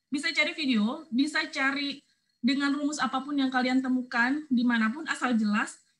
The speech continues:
eh, kasih tahu, eh, apa namanya, kasih tahu linknya ke saya, nanti saya lihat.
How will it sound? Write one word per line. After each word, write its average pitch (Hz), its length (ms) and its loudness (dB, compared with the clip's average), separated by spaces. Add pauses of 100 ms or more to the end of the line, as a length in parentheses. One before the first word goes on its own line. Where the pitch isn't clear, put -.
(240)
eh, 247 320 2
kasih 269 240 -4
tahu, 226 320 2 (240)
eh, 233 640 0
apa 285 160 -4
namanya, 262 400 0 (800)
kasih 262 240 -2
tahu 240 240 2 (160)
linknya 233 480 4
ke 277 80 -4
saya, 254 320 2
nanti 285 240 0
saya 233 240 -2
lihat. 240 240 2